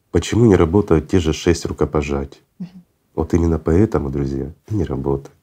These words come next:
Speaker 1: Что когда сталкиваются с инертными людьми, не обладающими информацией реальной, настоящей, о ситуации в мире и о том, насколько реально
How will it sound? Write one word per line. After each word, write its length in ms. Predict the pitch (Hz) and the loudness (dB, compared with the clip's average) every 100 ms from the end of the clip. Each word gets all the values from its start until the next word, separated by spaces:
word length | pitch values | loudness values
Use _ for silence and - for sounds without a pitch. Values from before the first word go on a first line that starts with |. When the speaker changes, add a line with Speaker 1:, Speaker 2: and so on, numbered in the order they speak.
| _ _ _ _ - - - - | _ _ _ _ -20 -20 -20 -16
Speaker 1:
Что 400 | - - 76 71 | -4 0 2 0
когда 300 | 78 76 78 | 0 0 0
сталкиваются 800 | - 90 85 67 69 69 - 67 | 0 2 2 0 -2 -2 -4 -10
с 140 | - | -4
инертными 520 | 78 101 101 80 71 | 0 0 0 -6 -4
людьми, 480 | 67 69 73 69 67 | -6 -6 -6 -8 -6
не 140 | - 113 | 2 4
обладающими 680 | 113 120 110 80 - 73 73 | 4 4 4 2 0 -4 -4
информацией 760 | - 80 82 92 90 - - - _ _ _ _ _ _ _ _ _ _ - | -4 -2 0 -2 -4 -8 -10 -12 _ _ _ _ _ _ _ _ _ _ -2
реальной, 480 | 85 82 85 64 | 2 4 2 0
настоящей, 720 | 67 73 - 76 76 71 - _ - | -6 -6 -2 -2 -2 -6 -12 _ -6
о 80 | |
ситуации 680 | 80 92 87 90 85 - 73 | -2 0 2 2 2 -2 -4
в 40 | 71 | -2
мире 400 | 71 67 67 - _ - - - | -2 -4 -6 -12 _ -20 -20 -4
и 220 | 92 90 - | 0 0 2
о 140 | 92 | -2
том, 440 | 87 - 107 92 - _ - | 0 2 2 2 -6 _ -6
насколько 580 | 80 - - 92 - | -6 -2 0 2 2
реально 540 | 76 78 98 113 67 | 2 2 2 0 -4